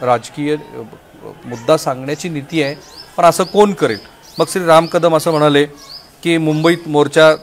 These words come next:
जो निघाला त्याला जी अपेक्षित गर्दी होती ती दिसलीच नाही, ती पराभूत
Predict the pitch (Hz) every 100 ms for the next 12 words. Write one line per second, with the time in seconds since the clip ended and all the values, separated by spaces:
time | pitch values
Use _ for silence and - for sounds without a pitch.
0 | - 139 151 143 156 160 127 - _ _
1 | - 147 156 160 143 151 - 147 143 135
2 | 147 143 143 147 - _ _ - 151 127
3 | - 175 156 160 156 156 147 139 135 151